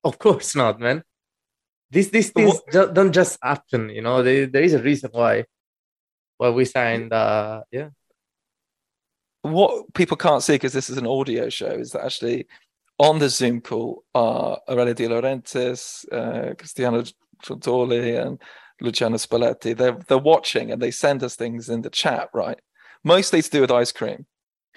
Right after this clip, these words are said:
Speaker 2: But, um, yeah, so they, they do what we say. Anyway, yeah, we've been on holes. You, we went to a really posh bit of Sardinia, didn't you? You were like, where were you again?
Speaker 1: I was in the northeast side of Sardinia, where all the, yeah, the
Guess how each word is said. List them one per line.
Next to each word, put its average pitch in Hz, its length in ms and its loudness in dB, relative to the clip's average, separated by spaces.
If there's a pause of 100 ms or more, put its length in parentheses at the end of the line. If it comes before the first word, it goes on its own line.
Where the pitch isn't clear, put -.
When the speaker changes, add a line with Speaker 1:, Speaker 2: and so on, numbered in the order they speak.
(420)
Speaker 2:
But, 123 300 2
um, 117 520 -2 (600)
yeah, 117 340 0
so 123 200 -2
they, 139 180 0
they 147 260 -2
do 139 220 -2
what 120 140 0
we 113 120 -4
say. - 200 -8 (280)
Anyway, 135 480 2 (260)
yeah, 240 120 -2
we've 339 140 -2
been 359 140 0
on 185 100 0
holes. 240 360 2
You, 190 80 -14
we 262 80 -8
went 254 160 -2
to 220 60 -8
a 190 40 -6
really 165 160 -4
posh 247 340 -4
bit - 160 -4
of 156 80 -8
Sardinia, - 560 -8
didn't 175 260 -8
you? - 100 -12
You 131 180 -6
were 170 100 -2
like, 123 440 -6 (440)
where 160 200 -4
were 180 80 -6
you 202 200 -4
again? 208 380 -6 (600)
Speaker 1:
I 135 40 -10
was 143 160 -2
in 151 120 0
the 139 80 2
northeast 139 1120 -2
side 131 240 2
of 123 100 2
Sardinia, 117 580 -2
where 117 220 4
all 123 120 4
the, 120 160 -2
yeah, 123 560 2
the 110 120 -12